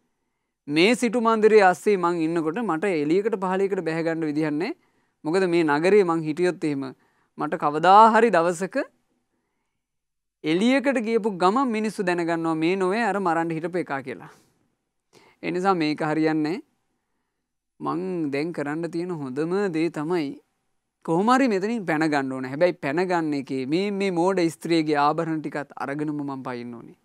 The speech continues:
ඔහු ඒකට උපායක් යෙදුවා. ලෙඩ වුණා වගේ ඇඳේ වැතිරුණා.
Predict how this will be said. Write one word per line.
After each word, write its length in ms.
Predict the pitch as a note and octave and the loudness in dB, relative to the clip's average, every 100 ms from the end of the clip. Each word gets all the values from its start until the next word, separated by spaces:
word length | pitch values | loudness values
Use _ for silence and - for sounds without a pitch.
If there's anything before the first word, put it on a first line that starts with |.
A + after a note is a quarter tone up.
| _ _ _ _ _ _ _ _ _ _ | _ _ _ _ _ _ _ _ _ _
ඔහු 160 | D3+ F3 | 0 4
ඒකට 200 | G3 G3 | 4 4
උපායක් 460 | F#3 G3 F#3+ F3+ D#3 | 4 8 8 8 2
යෙදුවා. 300 | C#3 C3+ F3 _ _ _ _ _ _ _ _ _ D3 | -2 -4 -10 _ _ _ _ _ _ _ _ _ 0
ලෙඩ 280 | D3 E3 | 4 8
වුණා 500 | A#3+ C#4+ C4+ B3+ A#3 | 8 8 6 4 4
වගේ 340 | E3+ D#3 C#3 E3 E4 - _ _ _ _ - | 4 2 2 -2 -6 -12 _ _ _ _ -8
ඇඳේ 320 | C#3+ E3 B3+ | -4 0 2
වැතිරුණා. 640 | A3+ F3 A3 G3 D3 E3+ | 2 0 -2 -6 -14 -18